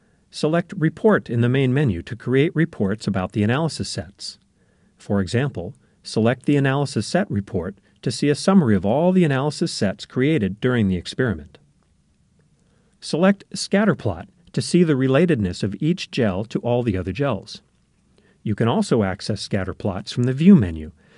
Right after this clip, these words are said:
to have complete access to comparison options between the gels, replicate groups,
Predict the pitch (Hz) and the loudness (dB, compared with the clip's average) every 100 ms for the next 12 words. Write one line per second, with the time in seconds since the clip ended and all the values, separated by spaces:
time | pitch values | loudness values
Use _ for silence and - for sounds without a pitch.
0 | _ - 101 104 - 107 - 220 202 175 | _ -6 -2 -4 -2 -6 2 2 4 0
1 | - - - - - 107 117 - 190 - | -4 -10 -12 -6 -4 -2 -4 0 0 2
2 | 107 98 90 - 92 - - 170 180 175 | 0 0 -4 -6 -6 -8 -4 2 2 2
3 | 127 101 104 175 - _ _ 120 120 - | 2 -2 -2 -8 -14 _ _ 0 0 -2
4 | 101 113 95 95 101 - | -6 -6 -4 -4 -4 -12